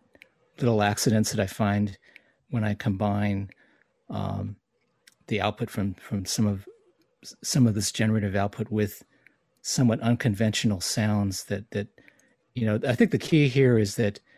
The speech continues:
I'm not trying to replicate something that, you know, that in the, in the sound card world would just be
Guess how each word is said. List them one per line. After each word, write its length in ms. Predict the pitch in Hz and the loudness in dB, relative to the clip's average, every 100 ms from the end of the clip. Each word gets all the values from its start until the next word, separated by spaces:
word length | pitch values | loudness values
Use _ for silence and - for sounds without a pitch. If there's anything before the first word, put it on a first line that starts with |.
| _ _ _ - | _ _ _ -2
I'm 140 | 127 | 2
not 180 | 139 135 | 4 4
trying 280 | - 147 127 | 2 4 4
to 80 | 110 | 4
replicate 540 | 117 117 117 - 104 | 4 2 -2 -2 -2
something 460 | - 113 - 104 98 | 0 0 2 0 2
that, 360 | 98 95 - - _ _ _ _ _ - - _ _ _ | 0 -2 -4 -20 _ _ _ _ _ -20 -20 _ _ _
you 100 | 117 | -2
know, 100 | 104 | 0
that 160 | 98 107 | 0 0
in 140 | 107 | 2
the, 120 | 101 | 0
in 140 | 113 107 | 0 0
the 300 | 98 95 92 | 0 -2 -8
sound 360 | - 127 120 117 | -4 2 4 2
card 240 | - 98 | 0 0
world 240 | 98 101 95 | 0 -4 -4
would 80 | 101 | -6
just 180 | 101 | -8
be 300 | - 104 95 | -4 -4 -4